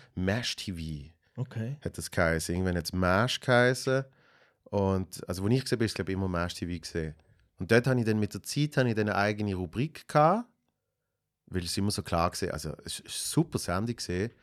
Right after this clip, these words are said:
Speaker 1: und du hast wirklich völlig freie Hand gehabt. Das heisst, du hast dort schon Leute gehabt, wo, ähm, sehr politisch engagiert, äh, auf, auf Missstände haben wollen,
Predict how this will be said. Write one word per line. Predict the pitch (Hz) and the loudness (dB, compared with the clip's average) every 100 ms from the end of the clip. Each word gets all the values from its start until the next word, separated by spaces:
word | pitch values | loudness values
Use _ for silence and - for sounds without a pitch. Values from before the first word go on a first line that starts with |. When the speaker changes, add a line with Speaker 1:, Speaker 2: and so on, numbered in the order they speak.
| - - - | -20 -20 -8
Speaker 1:
und | 95 87 - | -6 -4 -4
du | 90 | -2
hast | 85 | -2
wirklich | 95 101 98 - _ | -4 -6 -10 -12 _
völlig | - - - 110 113 - | -18 -12 0 2 2 0
freie | 104 95 | 0 2
Hand | 90 98 113 | 2 0 -2
gehabt. | - 87 113 _ _ _ _ | 0 0 0 _ _ _ _
Das | 82 | -8
heisst, | 80 78 - | -4 -6 -4
du | |
hast | 76 - | -6 -2
dort | 92 | -2
schon | - 90 | -2 -2
Leute | 98 - | -4 -6
gehabt, | - 92 87 87 82 | -2 2 2 0 -2
wo, | 82 80 80 80 _ _ _ _ _ - | -6 -6 -6 -10 _ _ _ _ _ -6
ähm, | 85 82 78 78 78 76 71 - _ _ _ _ _ _ | -4 -2 -2 -4 -4 -6 -8 -14 _ _ _ _ _ _
sehr | - - 95 92 | -14 -4 2 2
politisch | 95 - 92 95 - 95 101 | 2 0 -2 -2 -4 -4 -2
engagiert, | 90 90 90 - 95 98 95 87 - 101 | -2 -2 -4 -2 -2 0 0 -2 -6 -6
äh, | 92 76 | -4 -4
auf, | 85 80 - - | -6 -8 -12 -12
auf | 78 - | -10 -2
Missstände | 101 - - 90 90 | 0 0 2 0 0
haben | 92 90 | 0 0
wollen, | 90 90 87 | 0 2 2